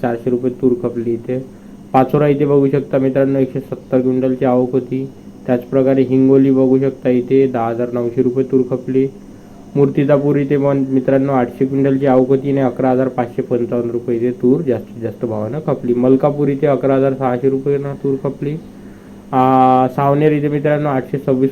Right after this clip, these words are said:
क्विंटलची आवक होती, दहा हजार पाचशे रुपये कमीत कमी दर आणि एक हजार, अकरा हजार एकशे पंच्याहत्तर रुपये इथे जास्तीत जास्त तुरीला दर भेटला. वरतूर इथे सत्तेचाळीस क्विंटलची आवक होती आणि दहा हजार सातशे रुपये इथे तुरीला रेट भेटला.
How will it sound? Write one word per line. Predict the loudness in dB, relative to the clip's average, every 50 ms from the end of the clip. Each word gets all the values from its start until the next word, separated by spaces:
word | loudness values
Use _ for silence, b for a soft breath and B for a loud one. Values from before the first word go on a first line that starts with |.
| -2
क्विंटलची | -2 -2 0 0 0 0 0 0
आवक | 2 2 2 2 2
होती, | 0 -2 -2 -2
दहा | -2 -2 -2 -2
हजार | -2 -2 -2
पाचशे | -2 -2 -6 -6 -4 -2 -2 0
रुपये | 0 0 -2
कमीत | -2 0 0 0 -2 -2 -2 -2
कमी | 0 0 0 2
दर | 0 0 0
आणि | 0 0 -2 -2 -4 -6 -4 0
एक | 2 2 2 0 -2
हजार, | -4 -2 -2 -2 -4 -4 -8 B B B B -4
अकरा | -4 -2 0 0 2
हजार | 2 2 2 2
एकशे | 2 2 0 0
पंच्याहत्तर | 0 0 0 0 0 -2 -2 -2 -2 -2
रुपये | -2 0 0 0
इथे | 0 0 0 0 0 0 0
जास्तीत | 0 -2 -4 -4 -6 -8 -6 -4
जास्त | -6 -6 -8 -10 -6 -4
तुरीला | -4 -2 -2 -2 -4 -4 -2 -2
दर | -2 -2 -2
भेटला. | -2 -4 -4 -6 -6 -8 -8 -8 -10 -12 -14 -10 -6 -6 -6 -6 -6 -10 -16 -18 -20 -20 -20 -20 -20 -20 -20 -20 -20 -20 -20 -20 -20 -20 -20 -18 -6 0
वरतूर | 2 2 2 4 4 4 4
इथे | 4 4 2 0
सत्तेचाळीस | 0 0 0 2 0 2 2 2 0 0 0
क्विंटलची | 0 0 0 0 0 0 2 2
आवक | 2 2 2 2
होती | 2 2 2 2
आणि | 0 0 0
दहा | 0 -2 -2
हजार | -2 -2 -2 -2
सातशे | -2 -4 -6 -6 -4 -2 -2
रुपये | -2 0 0 -2 -2
इथे | -2 0 -2 0
तुरीला | 0 2 2 2 2 2 2 0
रेट | 0 -2 -4 -4
भेटला. | -6 -6 -6 -8 -10 -12 -12